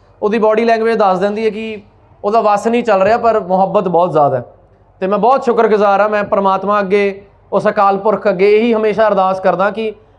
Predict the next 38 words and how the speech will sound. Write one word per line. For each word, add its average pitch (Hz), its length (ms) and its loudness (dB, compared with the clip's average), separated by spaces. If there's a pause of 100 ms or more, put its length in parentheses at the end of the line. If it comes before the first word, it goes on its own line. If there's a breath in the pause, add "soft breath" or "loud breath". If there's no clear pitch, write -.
(100)
ਮੇਰੀ 196 160 2
ਔਕਾਤ 220 360 0
ਨਹੀਂ 226 200 0
ਸੀ 233 180 -2
ਇੰਨੀ, 202 200 0
ਮੈਨੂੰ 185 280 -4
ਜਿੰਨਾ 185 220 -2
ਪਿਆਰ 180 320 0
ਮਿਲ 165 200 0
ਗਿਆ। 175 220 0 (840)
ਪਰ 190 120 0
ਫਿਰ 233 200 0
ਵੀ 262 280 -4 (600)
ਇੱਜ਼ਤ 185 240 0
ਦੇਣ 190 260 2
ਵਾਲਾ 208 160 2
ਵੱਡਾ 190 280 0
ਹੁੰਦਾ। 185 220 0
ਤੁਸੀਂ 190 200 -6
ਸਾਰੇ 190 220 2
ਵੱਡੇ 170 300 0
ਹੋ, 185 100 -2 (580)
ਤੁਸੀਂ 180 140 0
ਸਾਰਿਆਂ 185 340 0
ਨੇ 202 60 -2
ਮੈਨੂੰ 190 180 -2
ਇੰਨਾ 190 160 -2
ਇੱਜ਼ਤ 180 260 -2
ਮਾਣ 180 260 -2
ਦਿੱਤਾ 175 220 0
ਔਰ 190 160 2
ਮੈਨੂੰ 185 260 -4
ਸਕੂਲ 208 360 -2
ਦੀ 220 100 -2
ਮੈਨੇਜਮੈਂਟ 190 460 -2
ਨੇ 190 100 -4
ਬੁਲਾਇਆ 165 360 2
ਇੱਥੇ, 185 280 -4